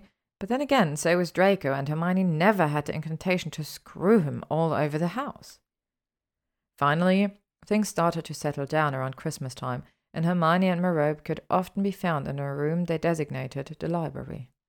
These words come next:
Merope was sitting on a chair by the fireplace, flipping through Witch Weekly, while Hermione was researching the best baby care spells.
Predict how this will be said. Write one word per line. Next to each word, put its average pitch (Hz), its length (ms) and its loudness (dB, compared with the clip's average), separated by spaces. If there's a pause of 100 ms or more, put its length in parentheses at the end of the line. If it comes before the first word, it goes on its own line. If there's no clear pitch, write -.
(360)
Merope 180 400 4
was 143 140 -4
sitting 151 360 -2
on 151 140 -2
a 151 60 -2
chair 160 260 0
by 160 100 4
the 160 80 0
fireplace, 160 600 -2 (320)
flipping 147 400 0
through 160 200 -4
Witch 180 220 0
Weekly, 214 500 -2
while 180 180 2
Hermione 226 400 4
was 220 200 0
researching 151 580 -2
the 156 60 -4
best 175 400 0
baby 156 260 -2
care 127 220 -6
spells. - 460 -14